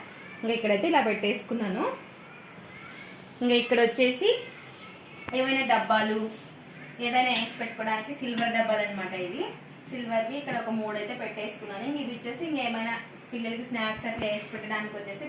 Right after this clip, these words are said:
ప్లాస్టిక్ డబ్బాలు అయితే పెట్టుకున్నాను. ఇక్కడ అయితే ఎక్కువ ఏమి ఉండవండి మా ఇంట్లో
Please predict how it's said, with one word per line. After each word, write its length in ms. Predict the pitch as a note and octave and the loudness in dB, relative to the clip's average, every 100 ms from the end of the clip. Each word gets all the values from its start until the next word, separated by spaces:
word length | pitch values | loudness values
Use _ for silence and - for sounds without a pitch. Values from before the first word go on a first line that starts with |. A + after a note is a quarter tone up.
| B3+ | 0
ప్లాస్టిక్ 440 | G3+ G3+ G#3 G3+ | 0 0 -4 -6
డబ్బాలు 240 | A3 G3 F#3+ | -4 0 0
అయితే 120 | A#3 A3+ | 0 -6
పెట్టుకున్నాను. 520 | G#3 G3+ G#3+ F#3+ F#3 | -6 -8 -10 -8 -8
ఇక్కడ 160 | F#3 F3+ F3+ | -6 -6 -4
అయితే 180 | - A3 - - - - - - - A3+ | -4 -4 -4 -4 -10 -16 -18 -18 -6 -6
ఎక్కువ 260 | A3+ - D#4+ | -4 0 2
ఏమి 120 | D#4+ C#4+ | 2 4
ఉండవండి 420 | C4 C4+ C4 C#4+ C#4+ | 4 6 4 2 0
మా 80 | B3 A3+ | 2 2
ఇంట్లో 200 | A3+ B3 | 0 0